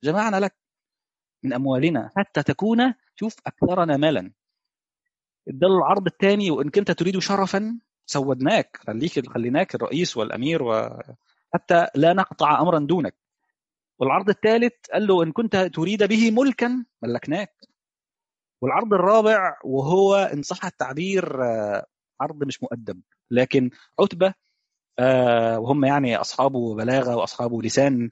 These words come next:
حاول إن هو يخرجه بصورة مؤدبة شوية. قال: "وإن كان هذا الذي يأتيك رئياً تراه لا تستطيع رده عن نفسك، طلبنا لك الطب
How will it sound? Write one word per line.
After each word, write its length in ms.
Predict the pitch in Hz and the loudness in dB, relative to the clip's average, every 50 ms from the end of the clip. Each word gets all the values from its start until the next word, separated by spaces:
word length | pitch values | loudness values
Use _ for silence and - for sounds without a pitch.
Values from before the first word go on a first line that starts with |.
| _ _ _ _ _ _ | _ _ _ _ _ _
حاول 220 | - 151 160 156 | 0 2 4 4
إن 120 | 156 147 139 | 2 2 0
هو 200 | 143 160 165 151 | 0 2 4 4
يخرجه 600 | 143 127 - - - 156 175 160 156 156 151 139 | 4 2 0 0 -2 -2 -2 0 0 -2 0 -2
بصورة 400 | 123 117 - 147 151 156 156 147 143 135 120 110 107 101 95 92 87 87 - _ - | -2 -4 -4 -4 -2 2 2 4 4 4 2 2 0 -2 0 -2 -2 -4 -6 _ -10
مؤدبة 280 | 95 117 117 - 135 131 | -10 -6 -4 -4 -4 -2
شوية. 380 | - 120 107 101 87 92 - _ _ _ _ _ _ _ _ _ - | -2 -2 -2 -2 -4 -8 -12 _ _ _ _ _ _ _ _ _ 0
قال: 240 | 156 170 175 180 | 2 4 4 6
"وإن 260 | 170 160 - 127 127 131 | 4 4 2 0 -2 -2
كان 420 | - 175 185 190 185 185 175 170 - - | 0 2 2 2 2 0 -2 -4 -4 -4
هذا 460 | 139 156 165 175 180 175 160 147 139 | -2 -2 0 0 0 0 -2 -2 -2
الذي 360 | 131 127 139 123 - 147 135 | -2 0 -2 -2 -2 -2 -2
يأتيك 460 | 127 - - - 143 147 131 107 - _ _ _ _ _ _ _ _ _ _ 135 | -4 -4 -4 -6 -4 -4 -4 -4 -6 _ _ _ _ _ _ _ _ _ _ -4
رئياً 580 | - - 143 127 123 120 113 101 95 95 101 101 _ _ _ _ _ _ _ _ - | -2 0 0 0 0 0 -2 -6 -10 -14 -18 -20 _ _ _ _ _ _ _ _ -4
تراه 420 | 117 117 127 131 135 135 131 - _ _ _ _ _ _ _ _ _ _ _ _ _ _ - | -2 0 0 0 -2 -4 -6 -12 _ _ _ _ _ _ _ _ _ _ _ _ _ _ -4
لا 60 | 135 | -4
تستطيع 420 | 147 - 131 - - 107 - 135 - - | -4 -4 -6 -10 -10 -8 -6 -6 -4 -4
رده 400 | 104 127 127 127 113 117 110 110 - _ _ - | -2 -2 -4 -4 -4 -8 -10 -10 -14 _ _ -12
عن 100 | 123 113 | -8 -6
نفسك، 500 | 117 127 - - - 120 - - - _ _ _ _ _ _ _ _ _ - | -6 -6 -6 -8 -10 -10 -12 -14 -20 _ _ _ _ _ _ _ _ _ -8
طلبنا 380 | 139 139 170 190 170 147 139 135 | -6 -6 -6 -4 -4 -4 -2 -2
لك 180 | 151 - - | -4 -6 -6
الطب 600 | 147 - - - - _ _ - 127 117 95 90 | -8 -8 -10 -12 -18 _ _ -2 -2 -2 -4 -8